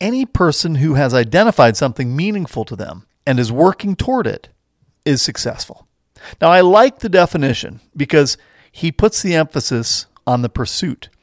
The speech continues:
but then I like journeys. I feel pretty strongly, though, that destinations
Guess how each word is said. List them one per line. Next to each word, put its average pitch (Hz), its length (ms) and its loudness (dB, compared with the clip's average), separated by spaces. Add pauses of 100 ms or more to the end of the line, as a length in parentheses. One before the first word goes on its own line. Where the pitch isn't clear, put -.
(120)
but - 160 -4
then 165 260 2 (300)
I 135 160 4
like 120 240 0
journeys. 147 500 -6 (540)
I 147 60 2
feel 311 180 2
pretty 320 240 2
strongly, 185 560 4
though, 113 240 2
that 113 240 -6
destinations 143 920 -2